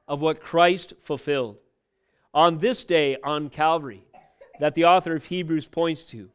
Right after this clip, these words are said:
When Christ went outside the city,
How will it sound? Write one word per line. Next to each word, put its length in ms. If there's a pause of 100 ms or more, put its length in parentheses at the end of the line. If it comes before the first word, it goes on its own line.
(340)
When 220
Christ 640
went 360
outside 600
the 80
city, 420